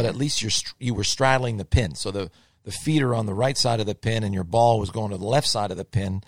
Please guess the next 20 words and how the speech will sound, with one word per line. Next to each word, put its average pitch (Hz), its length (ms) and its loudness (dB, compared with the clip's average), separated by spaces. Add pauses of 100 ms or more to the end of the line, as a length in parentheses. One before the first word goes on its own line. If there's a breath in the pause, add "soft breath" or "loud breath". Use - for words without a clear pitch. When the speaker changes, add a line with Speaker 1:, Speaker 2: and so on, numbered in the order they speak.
(240 soft breath)
Speaker 2:
Obviously, 113 500 0
you're 95 120 -4
gonna 92 160 0
hit 98 140 2
a 92 40 -2
good 92 180 -4
shot 123 280 2
from 73 140 -8
there. - 180 -10 (120)
Speaker 1:
Yeah. - 180 -10 (1200)
Speaker 2:
But 117 200 -8
in 110 100 0
your 139 160 4
mind, 101 480 -2 (140)
you 135 140 2
were 120 140 2
way 120 240 2
too 113 140 -6
far - 200 -6
right. - 280 -14